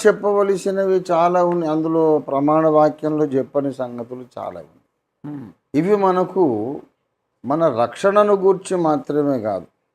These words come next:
Speaker 2: మ్మ్.
Speaker 1: the person and work of the Lord Jesus Christ.
Speaker 2: మ్మ్.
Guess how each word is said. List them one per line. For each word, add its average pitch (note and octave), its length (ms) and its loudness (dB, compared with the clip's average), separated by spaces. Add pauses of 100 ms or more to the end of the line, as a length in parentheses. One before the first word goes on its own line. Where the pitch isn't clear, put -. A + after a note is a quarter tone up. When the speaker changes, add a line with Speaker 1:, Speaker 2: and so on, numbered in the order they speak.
(140)
Speaker 2:
మ్మ్. B2+ 200 -10 (260)
Speaker 1:
the C#3+ 120 8
person G#3+ 760 4
and E3+ 520 0
work C3+ 840 2
of C3 60 -2 (480)
the A#2 60 2 (100)
Lord A#2 300 0
Jesus G#2+ 320 -8 (180)
Christ. - 400 -18 (560)
Speaker 2:
మ్మ్. C#3 180 -6